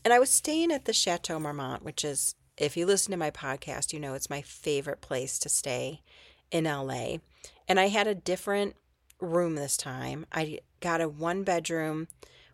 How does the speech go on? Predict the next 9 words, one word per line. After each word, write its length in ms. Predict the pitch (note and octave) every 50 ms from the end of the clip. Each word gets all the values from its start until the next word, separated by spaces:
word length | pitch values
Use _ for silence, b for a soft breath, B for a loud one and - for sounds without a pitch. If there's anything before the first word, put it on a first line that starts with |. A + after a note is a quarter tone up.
| B B
without 560 | D#3+ D#3+ D#3 - - - E3+ D#3+ D#3 D#3 - -
a 100 | D#3+ D3+
balcony. 640 | - D3 C3 C3 C3 - - - - - - E3+ - _ _ _ _ _ _ _ _ _ _ _ _ _ _ _ _ - - -
And 440 | - F#3+ F#3 F#3 F3+ F3+ F3+ F#3 F3+
the 40 | F3+
hotel 720 | - - B3 C4+ E4 - - - A3 F3+ E3+ E3+ E3+ D#3+
will 200 | D#3 E3 D#3+ - -
email 540 | G3+ A3 A#3 B3 A#3+ A#3 G#3 F#3 F3 E3+ D#3
you, 500 | D3+ D3+ D3+ D3 D3 D3 D3+ D3+ D3+